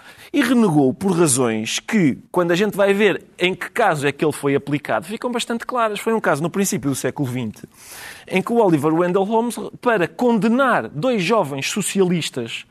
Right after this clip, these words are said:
que estavam a distribuir panfletos, alguns socialistas judeus, alguns desses panfletos em yiddish, contra o, o, o recrutamento de jovens americanos para a Primeira Guerra Mundial, foram condenados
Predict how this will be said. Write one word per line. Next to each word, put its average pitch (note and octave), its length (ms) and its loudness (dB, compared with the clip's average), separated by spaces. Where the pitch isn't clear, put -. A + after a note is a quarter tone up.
que - 60 -4
estavam G#3 280 2
a G3+ 40 2
distribuir G#3 440 0
panfletos, G3+ 580 0
alguns F3 460 2
socialistas F3+ 560 -2
judeus, D#3 360 2
alguns G3+ 260 0
desses G#3 140 0
panfletos E3+ 560 -2
em F3 160 2
yiddish, D#3+ 680 -2
contra F#3+ 640 2
o, D#3 400 4
o, B2+ 440 -2
o D#3+ 80 0
recrutamento G3 640 -2
de D#3+ 80 -4
jovens F#3+ 300 0
americanos F#3 420 0
para D#3+ 140 0
a - 20 -16
Primeira D#3+ 300 -2
Guerra D3 240 0
Mundial, C#3 580 -2
foram C#4 400 0
condenados G3 920 0